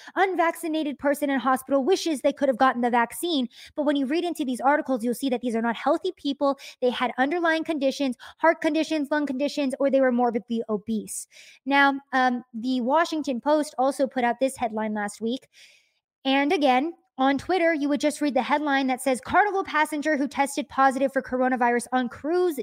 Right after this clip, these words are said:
dies." And of course, you would immediately say, "Ugh, if we had just listened and not let Ron DeSantis allow cruises to keep going,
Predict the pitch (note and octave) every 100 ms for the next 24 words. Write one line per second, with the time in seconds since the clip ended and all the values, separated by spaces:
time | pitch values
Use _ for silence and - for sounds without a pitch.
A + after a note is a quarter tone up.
0 | F3+ A3+ D4+ C#4+ A3+ G#3 - - - -
1 | C4 C4 C#4 D#4 C4+ C#4+ C#4+ C4+ C#4 C4
2 | C4+ - C#4 C#4 D#4 D4+ - - - -
3 | - - F4+ F#4 C4 - D4+ F4 F#4+ A#3+
4 | A#3+ G4 G#4 E4 D#4+ D#4 B3+ E4 C#4+ E4+
5 | B3+ C4 D#4+ - B3+ B3+ E4 F#4 - -
6 | - - F4+ C#4 C#4 - C4 B3+ D#4+ E4
7 | - - - D#4 - A3 A#3 D#4